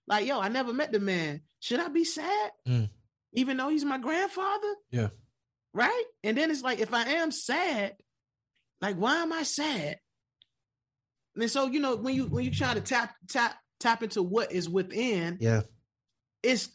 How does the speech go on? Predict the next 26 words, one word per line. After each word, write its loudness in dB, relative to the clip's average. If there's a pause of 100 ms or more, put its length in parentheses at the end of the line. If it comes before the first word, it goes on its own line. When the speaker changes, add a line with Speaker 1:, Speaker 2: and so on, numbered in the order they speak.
Speaker 1:
it's, 2
it's 2
like -2
a, 2 (240)
it's 0
a, 0 (200)
it's 2
a -2
damn 0
war 2
going 0
on 0
'cause -2
you 0
don't 0
know 0
what -2
the -8
hell 0
to -2
express 0 (400)
or 0
how 2
to 2
say -2
it -4